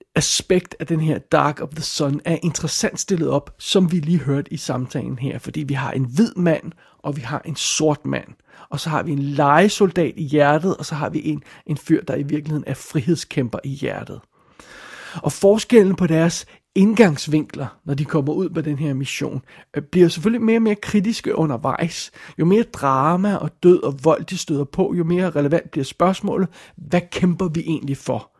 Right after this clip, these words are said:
Hvad offrer vi alt det her for? Øhm, hvis vi bare er ude efter penge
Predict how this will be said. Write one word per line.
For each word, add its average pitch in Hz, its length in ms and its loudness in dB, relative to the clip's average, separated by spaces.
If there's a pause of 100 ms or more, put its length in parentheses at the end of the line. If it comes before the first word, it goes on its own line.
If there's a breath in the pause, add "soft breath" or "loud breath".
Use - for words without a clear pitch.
(140)
Hvad - 160 0
offrer 156 300 0
vi 139 140 -2
alt 131 200 -6
det 143 80 -6
her - 160 -10
for? - 360 -6 (1000 loud breath)
Øhm, 147 320 2
hvis 165 280 2
vi 190 100 8 (140)
bare 147 440 4
er 156 100 4
ude 160 360 2
efter 143 240 -4
penge 147 600 -2